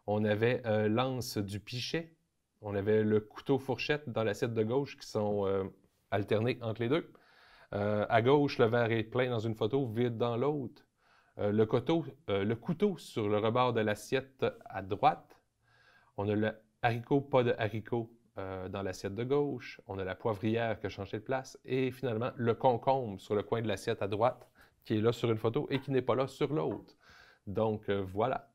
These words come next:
c'était pour les sept différences. Mais on a une question deux dans la catégorie Lave tes lunettes. Cette fois-ci, je vous laisse observer une image pendant quarante-cinq secondes à partir de maintenant. Et ensuite, je vous pose des questions.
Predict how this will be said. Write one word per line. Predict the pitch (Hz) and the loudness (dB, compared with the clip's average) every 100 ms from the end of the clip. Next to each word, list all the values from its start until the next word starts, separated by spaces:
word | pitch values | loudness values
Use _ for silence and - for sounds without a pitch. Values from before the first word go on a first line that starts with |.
| _ | _
c'était | - 98 107 | -10 -6 -4
pour | 104 104 101 | -4 -4 -2
les | 104 | -2
sept | 104 - 113 | -2 -4 -4
différences. | 110 - 107 143 156 - - _ _ - | -4 -4 -4 -4 -8 -14 -20 _ _ -6
Mais | |
on | 95 104 | -2 0
a | |
une | 135 | 0
question | 147 143 - 143 | 0 0 2 2
deux | 139 202 | 2 0
dans | 160 | 2
la | 127 123 | 2 2
catégorie | 131 127 127 117 147 110 | 0 2 0 2 2 2
Lave | 110 120 120 | 0 0 0
tes | 120 | 0
lunettes. | 117 151 175 | 0 -2 -2
Cette | - 110 | -4 -2
fois-ci, | 113 107 151 | 0 -2 -4
je | 110 | -2
vous | |
laisse | 110 113 | -2 0
observer | 104 - 101 | 0 0 -2
une | 123 113 | -2 -2
image | 107 113 110 | 0 -2 -2
pendant | 98 98 | -4 -6
quarante-cinq | - 101 110 107 107 | -6 -6 -6 -2 -4
secondes | - 95 104 117 | -2 -4 -4 -6
à | |
partir | 92 92 - 113 | -8 -8 -8 -6
de | 95 85 _ | -4 -6 _
maintenant. | 101 120 135 101 131 - _ _ - | -6 -6 -4 -8 -10 -12 _ _ -12
Et | 95 | -8
ensuite, | 85 - 165 175 - | -8 -8 -10 -10 -10
je | 104 | -12
vous | - | -10
pose | 90 139 160 | -6 -4 -4
des | 127 | -6
questions. | 123 - - 90 | -6 -10 -10 -14